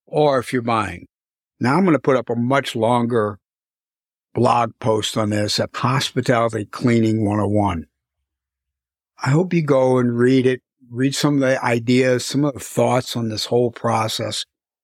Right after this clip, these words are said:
and get back to me and tell me what other businesses I could be thinking of.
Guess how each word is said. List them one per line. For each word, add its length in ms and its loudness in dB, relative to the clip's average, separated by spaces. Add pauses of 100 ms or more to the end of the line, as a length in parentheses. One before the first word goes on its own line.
(120)
and 120 0
get 180 0
back 320 0
to 140 -2
me 300 2
and 120 -4
tell 400 0
me 380 0 (880)
what 340 0
other 300 2
businesses 760 -4
I 120 -8
could 200 -6
be 120 -2
thinking 460 -6
of. 100 -14